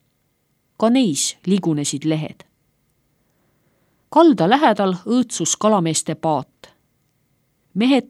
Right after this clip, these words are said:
tõmbasid külmast punetavate kätega võrku välja. Nende otsmikud ja habemed olid higist märjad. Nende riiete käised olid veest rasked. Võrgus viskles keskmise suurusega kala.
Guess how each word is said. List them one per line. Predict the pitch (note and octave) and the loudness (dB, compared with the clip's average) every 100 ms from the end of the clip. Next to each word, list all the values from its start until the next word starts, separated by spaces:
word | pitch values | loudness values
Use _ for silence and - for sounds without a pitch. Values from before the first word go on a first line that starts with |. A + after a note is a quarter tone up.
| - | 0
tõmbasid | G#3+ F#3 D#3+ D#3+ - | 0 0 -4 -6 -4
külmast | B3 C4+ G3 - - | 2 2 2 -2 -4
punetavate | - C#4+ A3 F3+ E3+ D#3 D3+ E3 | -4 0 0 -2 -4 -4 -4 -4
kätega | B3 B3 - F3 D#3+ D3+ - | -4 -2 -4 -2 -2 -4 -6
võrku | - G3 F#3 - D#3+ | 0 2 2 -2 -6
välja. | D#3 D3+ D3 - - _ _ _ _ _ _ _ _ _ _ _ _ | -2 -2 -4 -8 -14 _ _ _ _ _ _ _ _ _ _ _ _
Nende | F#3 E3+ F#3 | -2 0 0
otsmikud | C4+ - - A#3 G3+ | 0 -2 -4 -2 -4
ja | D#3+ | -4
habemed | D3 - A3 G#3+ F3+ E3+ - _ _ _ | -6 -4 -2 0 0 -2 -8 _ _ _
olid | F3 E3+ D3+ | 0 0 0
higist | B3+ A3 F3 - - | -4 -2 -4 -6 -4
märjad. | F3 G#3 G3 C#3+ C#3 _ _ _ _ _ _ _ _ _ - - | -2 0 0 -2 -6 _ _ _ _ _ _ _ _ _ -20 -6
Nende | A3+ A#3 C4+ | 0 4 6
riiete | E4 C#4+ - E3+ | 6 4 2 -2
käised | A3 C4+ C4 G3 F3 | 0 2 2 0 -2
olid | E3 D#3 C#3+ | 0 -2 -2
veest | G#3 F#3+ - - | -2 -2 -4 -4
rasked. | D#3+ D3+ - - C#3+ - _ _ _ _ _ _ - | -4 -2 -4 -6 -12 -18 _ _ _ _ _ _ -4
Võrgus | G#3 F4 D4 C4+ - - | 0 2 2 0 -2 -4
viskles | G3+ G3+ - D3+ - | -4 -4 -4 -6 -2
keskmise | B3 D4 - F#3 E3+ | -2 -2 -4 -4 -2
suurusega | - A3 F#3 F3 D#3+ D#3+ | 0 0 0 -2 -4 -6
kala. | - D#3+ D3 | -4 -4 -2